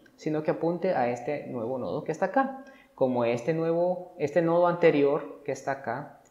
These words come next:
es el primero, eh, podría simplemente hacerse algo como esto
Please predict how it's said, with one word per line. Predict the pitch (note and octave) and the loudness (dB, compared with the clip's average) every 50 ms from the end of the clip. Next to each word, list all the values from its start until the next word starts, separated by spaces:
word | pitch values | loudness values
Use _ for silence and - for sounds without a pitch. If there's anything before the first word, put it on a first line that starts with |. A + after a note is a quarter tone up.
| _ - | _ -4
es | C3 B2 - C#3 | -2 -2 0 -2
el | C3+ - | -2 0
primero, | - G#3+ C4+ C4 G3+ D#3+ D#3 F3+ B3 D4 - - - - - - - _ _ _ _ _ _ _ _ _ _ _ _ _ _ _ _ | 2 2 4 4 4 4 2 2 0 -2 -4 -8 -14 -18 -20 -20 -20 _ _ _ _ _ _ _ _ _ _ _ _ _ _ _ _
eh, | C#3+ C#3+ C#3 C3+ C3+ C3+ C3+ C3 - - - | -4 -2 -2 0 0 0 0 -2 -2 2 6
podría | - E3+ D3 D3 D3 E3 E3+ D#3 | 8 10 10 10 10 8 6 6
simplemente | - - E3 D#3+ - D#3+ D3+ D3+ D3+ D#3+ D#3 D#3+ | 4 0 -2 -2 0 0 0 0 -2 -2 -2 -2
hacerse | C#3+ - - D3+ D3 C#3+ - - C3+ | -4 -2 -2 -2 -2 -2 -2 -2 -2
algo | A#2+ C3 C3+ C#3+ C#3+ | -2 0 -2 -4 -4
como | - E3+ F3+ F#3+ G3 | -4 -4 -2 0 0
esto | F3 D3+ C3+ - - - C4 C#4+ - | 0 0 -2 -4 -6 -6 -6 -6 -8